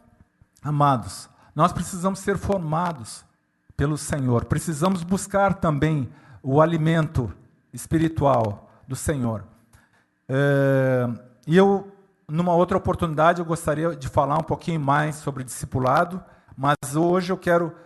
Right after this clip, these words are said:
falar sobre nosso compromisso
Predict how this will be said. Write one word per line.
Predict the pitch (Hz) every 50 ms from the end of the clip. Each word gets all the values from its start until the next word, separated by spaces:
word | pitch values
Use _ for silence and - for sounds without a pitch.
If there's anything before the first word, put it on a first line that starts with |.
| - _ _ _
falar | _ - 175 175 175 190 196 190
sobre | - - - 208 202 190 208 185 - - - _ _ _ _ -
nosso | 147 180 208 220 208 -
compromisso | - 220 214 214 214 208 196 190 185 170 147 - - - -